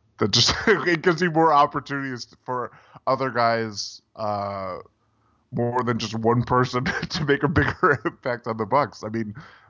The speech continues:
Brook Lopez can be involved with that, but, you know, there's other candidates that can, uh, follow suit with having a guy like Coach Bud on board.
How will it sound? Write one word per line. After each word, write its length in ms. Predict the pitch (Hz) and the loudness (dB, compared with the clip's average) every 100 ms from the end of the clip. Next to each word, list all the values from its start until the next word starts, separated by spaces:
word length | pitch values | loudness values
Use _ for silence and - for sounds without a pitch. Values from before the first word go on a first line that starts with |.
| _ - | _ -4
Brook 240 | 110 117 | -4 2
Lopez 400 | 117 117 117 110 | 2 2 0 -2
can 320 | - 117 110 | -4 -4 -4
be 400 | 120 123 123 117 - _ _ _ _ _ _ _ | -4 -2 -2 -2 -6 _ _ _ _ _ _ _
involved 600 | 107 101 98 104 185 - | 0 0 2 2 2 0
with 180 | 139 101 | -2 -2
that, 320 | 90 87 110 - - | -4 -4 -4 -6 -2
but, 220 | 98 82 _ | -2 -2 _
you 120 | 104 92 | -8 -8
know, 140 | 78 - _ _ - | -8 -16 _ _ -2
there's 360 | 98 95 - - | 0 2 0 0
other 180 | 107 104 | 0 0
candidates 500 | 101 110 104 101 92 | 0 0 2 2 0
that 120 | 98 - | -4 -4
can, 260 | 90 90 - - | -4 -6 -8 -4
uh, 280 | 95 90 87 - _ | 0 0 0 -4 _
follow 280 | - 101 98 | 0 2 2
suit 400 | - 107 104 85 | 0 0 -2 -6
with 160 | 90 | -8
having 320 | - 95 98 | -4 0 2
a 60 | 98 | 2
guy 260 | 95 95 92 | 2 2 0
like 160 | 90 | -4
Coach 340 | - 98 - - | -2 -2 -2 -2
Bud 180 | 98 | -2
on 180 | 110 95 | 0 -2
board. 280 | 82 78 | -4 -8